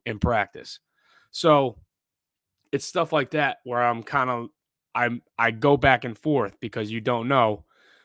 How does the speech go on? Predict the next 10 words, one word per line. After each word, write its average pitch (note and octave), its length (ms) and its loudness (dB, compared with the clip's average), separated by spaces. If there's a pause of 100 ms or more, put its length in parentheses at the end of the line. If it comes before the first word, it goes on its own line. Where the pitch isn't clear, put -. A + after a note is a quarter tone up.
(180)
But A#2+ 200 -2 (160)
if B2+ 160 -6
I C#3+ 120 2
was, B2 400 -4
you A#2+ 80 -14
know, G2+ 340 -10 (440)
on B2+ 140 -6
my, A#2+ 240 0 (120)
my B2 160 -2
gut, A#2+ 380 2